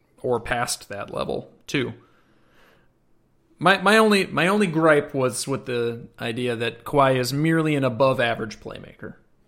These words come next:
I think he's a very, very good, if not great, N B A playmaker. I think running your offense through Kawhi Leonard is a smart thing to do, regardless of who else is on your team. And you can't say that about very many people.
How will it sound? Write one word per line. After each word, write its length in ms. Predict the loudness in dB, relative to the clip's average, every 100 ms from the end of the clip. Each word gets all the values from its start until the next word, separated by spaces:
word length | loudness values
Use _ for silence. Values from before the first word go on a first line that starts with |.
| _ _ _ _ -8
I 80 |
think 220 | -2 -2 0
he's 160 | 0
a 80 | 0
very, 460 | 2 6 6 6 4
very 420 | 0 0 0 -2
good, 380 | -4 -4 -6 -12 -8
if 220 | -6 -4
not 300 | 0 0 -2
great, 340 | -8 -8 -10 -16 _ _ _ _ _ _ _ _ _ -14
N 100 | -8
B 120 | -6
A 40 | -6
playmaker. 640 | -6 -6 -4 -4 -6 -6
I 120 | -4
think 180 | -2 -2 0
running 320 | 2 4 4
your 160 | 2
offense 340 | 0 -2 -6 -10
through 200 | -10 -10
Kawhi 360 | -6 -4 -4
Leonard 320 | -6 -8 -8 -8
is 140 | -6
a 80 | -6
smart 440 | -6 -6 -8 -8
thing 200 | -10 -12
to 100 | -12
do, 300 | -8 -8 -8 -12 _ _ _ _ _ _ _ _ _
regardless 560 | -10 -4 -4 -4 -6 -10
of 100 | -12
who 140 | -6
else 200 | -6 -6
is 100 | -8
on 160 | -8 -10
your 80 | -12
team. 320 | -14 -16 -18 _ _ _ _ _ _ _ _ _ _ _ -10
And 80 |
you 60 | -6
can't 220 | -4 -4
say 140 | -6 -6
that 160 | -6
about 240 | -6 -8 -8
very 160 | -12
many 160 | -12 -16
people. 340 | -16 -16 -18